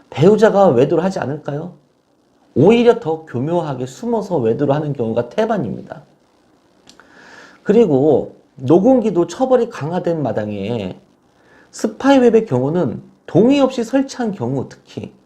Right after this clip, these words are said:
그 죄가 녹음기를 사용했을 때의 처벌보다 더 훨씬 높습니다. 자칫 잘못하다가는 역으로 소송을 당하는 경우도 심심치 않게 발생하고,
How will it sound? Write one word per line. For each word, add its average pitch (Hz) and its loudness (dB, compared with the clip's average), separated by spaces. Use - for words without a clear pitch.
그 233 2
죄가 120 -4
녹음기를 202 2
사용했을 214 -4
때의 180 0
처벌보다 160 -2
더 156 2
훨씬 262 -2
높습니다. 104 -10
자칫 190 -4
잘못하다가는 170 -2
역으로 170 0
소송을 196 -6
당하는 143 -8
경우도 120 -4
심심치 196 -4
않게 156 -2
발생하고, 147 0